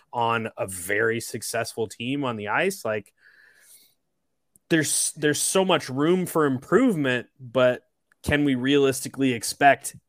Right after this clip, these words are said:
anything to improve? I feel like, just like you said, it's gonna be the exact same thing. And if it's the exact same thing, then why can't we extrapolate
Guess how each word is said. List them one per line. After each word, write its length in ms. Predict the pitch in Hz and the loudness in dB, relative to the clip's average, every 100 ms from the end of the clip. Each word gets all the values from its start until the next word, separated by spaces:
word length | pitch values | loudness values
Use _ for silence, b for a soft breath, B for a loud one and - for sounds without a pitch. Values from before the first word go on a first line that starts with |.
| - | -10
anything 720 | 123 139 139 131 139 131 123 | -4 0 -2 -2 -2 -2 -4
to 200 | - 120 | -4 -4
improve? 680 | 110 - 160 185 151 127 - | -4 -2 2 4 4 0 -4
I 80 | 113 | -6
feel 200 | - 151 | -2 0
like, 260 | 135 127 _ _ | 0 -2 _ _
just 280 | - 127 - | -8 -8 -2
like 180 | 120 - | -4 -4
you 80 | 117 | -10
said, 320 | - 180 147 | -2 0 0
it's 160 | 127 | -2
gonna 160 | - 131 | -6 -8
be 160 | 123 127 | -6 -4
the 160 | 127 | -4
exact 420 | 117 104 120 123 - | -6 -2 -2 -2 -4
same 260 | 123 113 | -8 -8
thing. 500 | - 175 175 135 131 - b b b - | -6 -4 -2 -4 -6 -12 b b b -4
And 580 | 123 123 123 120 120 120 _ _ _ _ _ _ _ _ | 0 2 2 0 -6 -10 _ _ _ _ _ _ _ _
if 220 | 160 175 185 | 0 4 2
it's 160 | - | 2
the 160 | 156 135 | -2 0
exact 420 | 113 117 120 120 | 0 2 2 2
same 240 | 131 123 | -2 -4
thing, 320 | 113 131 131 127 | -2 -2 -2 -2
then 200 | 123 117 | -2 0
why 160 | 131 | 0
can't 260 | 131 151 117 | 2 -2 -2
we 200 | 135 131 | -2 -2
extrapolate 840 | 127 - 127 127 135 127 131 - | -2 -2 -2 0 -2 0 -2 -4